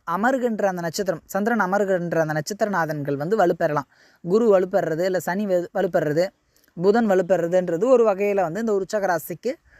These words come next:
அஹ், சந்திரனை வலுப்படுத்தும். அப்போ மனோதிடம் இருக்கும், தெளிவா இருப்பாங்க,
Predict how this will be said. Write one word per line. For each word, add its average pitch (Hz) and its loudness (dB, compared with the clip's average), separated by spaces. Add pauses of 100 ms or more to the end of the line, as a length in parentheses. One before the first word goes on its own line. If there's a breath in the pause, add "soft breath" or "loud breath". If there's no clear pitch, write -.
(320 soft breath)
அஹ், 214 2
சந்திரனை 220 2
வலுப்படுத்தும். 190 0 (320)
அப்போ 190 -4
மனோதிடம் 202 2
இருக்கும், 170 -4 (240)
தெளிவா 233 2
இருப்பாங்க, 175 -4